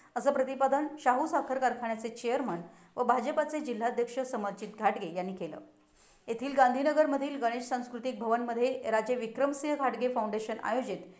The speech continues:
श्री मोरया सामाजिक सेवा कार्य पुरस्कार वितरण समारंभ प्रसंगी ते बोलत होते. यावेळी कागल, गडिंग्लज, उत्तूरसह जिल्ह्यातील दीडशेहून अधिक मंडळे व सेवाभावी संस्थांचा कोरोना काळातील उल्लेखनीय कार्याबद्दल त्यांच्या हस्ते गौरव करण्यात आला.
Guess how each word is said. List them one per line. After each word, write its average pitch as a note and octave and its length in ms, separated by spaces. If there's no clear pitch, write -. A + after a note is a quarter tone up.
श्री D4+ 200
मोरया C4+ 400
सामाजिक A#3 480
सेवा G#3+ 300
कार्य G#3 300
पुरस्कार G3+ 580
वितरण G3+ 300
समारंभ F#3+ 480
प्रसंगी F#3+ 600
ते A#3 60
बोलत G3 300
होते. E3+ 400
यावेळी B3+ 220
कागल, C4 480
गडिंग्लज, A3+ 640
उत्तूरसह B3 600
जिल्ह्यातील A3 760
दीडशेहून A#3 640
अधिक A3+ 300
मंडळे A#3+ 400
व A#3 100
सेवाभावी A3 480
संस्थांचा A3 680
कोरोना C#4+ 320
काळातील B3+ 480
उल्लेखनीय A#3+ 480
कार्याबद्दल G#3 640
त्यांच्या G3 260
हस्ते A3+ 320
गौरव G#3 240
करण्यात E3+ 300
आला. D3+ 160